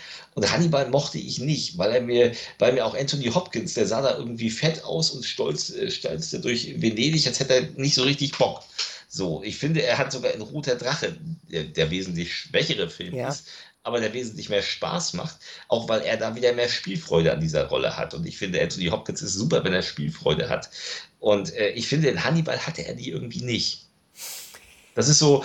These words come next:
Speaker 1: nach dem Motto, ich glaub, er war so ein bisschen angepisst, dass Jodie Foster abgesagt hat und so. Das sieht so aus wie so ein, "Das muss ich jetzt machen, weil das ermöglicht mir ganz viele andere Projekte", weil, ne, das ist ja meine Rolle, mit der ich den Oscar gewonnen hab.
Speaker 2: Ja, das kann
Speaker 1: Aber es sah sehr, es sah sehr erzwungen für mich aus.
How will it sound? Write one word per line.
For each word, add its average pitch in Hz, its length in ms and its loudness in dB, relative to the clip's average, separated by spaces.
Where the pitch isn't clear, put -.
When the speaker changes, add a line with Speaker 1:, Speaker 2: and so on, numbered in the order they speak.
Speaker 1:
nach 135 80 2
dem 151 120 0
Motto, 151 140 -2
ich - 120 -4
glaub, 156 180 0
er 151 80 -2
war 139 80 -2
so 147 80 -4
ein 147 40 -6
bisschen 143 180 -6
angepisst, 151 420 -4
dass 127 120 -2
Jodie 135 220 -4
Foster 160 360 -2
abgesagt 127 520 -2
hat - 200 0
und 104 80 -6
so. 107 180 -8
Das 101 120 -6
sieht 147 160 -6
so 123 120 0
aus 135 180 2
wie 143 40 -2
so 127 160 4
ein, 113 120 0
"Das 110 140 2
muss 160 160 6
ich 175 100 4
jetzt 165 200 6
machen, 180 380 2
weil 117 200 4
das 123 180 4
ermöglicht 131 520 -2
mir 139 100 -2
ganz 127 220 2
viele - 220 2
andere 160 240 0
Projekte", 135 720 -4
weil, 113 420 4
ne, 180 340 2
das 131 140 -6
ist - 60 2
ja 123 80 8
meine 120 220 2
Rolle, 113 240 2
mit 110 160 -4
der 101 80 -6
ich 113 60 -8
den 123 120 -4
Oscar 107 240 -2
gewonnen - 380 -4
hab. - 100 -12
Speaker 2:
Ja, 196 120 2
das 262 140 2
kann - 100 2
Speaker 1:
Aber - 80 8
es - 80 2
sah 135 180 4
sehr, 156 340 2
es 143 120 -2
sah 131 160 0
sehr 139 160 2
erzwungen 147 400 -4
für 85 80 -6
mich 80 220 -4
aus. - 200 -10